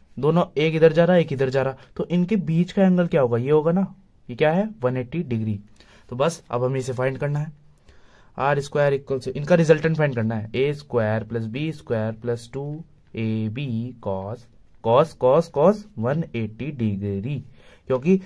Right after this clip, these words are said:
ए स्क्वायर, ए, ए, ए वेक्टर और बी वेक्टर के बीच का एंगल हमें यहाँ लिखना होता है ना।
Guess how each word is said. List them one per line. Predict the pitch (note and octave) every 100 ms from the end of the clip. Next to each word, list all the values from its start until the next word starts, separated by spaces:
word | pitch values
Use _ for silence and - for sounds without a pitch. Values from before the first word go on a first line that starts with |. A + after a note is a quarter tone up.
| - -
ए | D3+
स्क्वायर, | D#3 - E3+ F3
ए, | C#3+ C#3+ D3+ -
ए, | C#3+ A#2 G#2
ए | C#3+ D#3+
वेक्टर | D#3+ D#3 E3+
और |
बी | D#3+ D3+
वेक्टर | D3+ D3
के | D3 E3
बीच | C#3 C#3+
का | E3
एंगल | D#3+ D#3+
हमें | D#3
यहाँ | D#3 D3+
लिखना | C3+ C#3
होता | B2+ C#3
है |
ना। | F3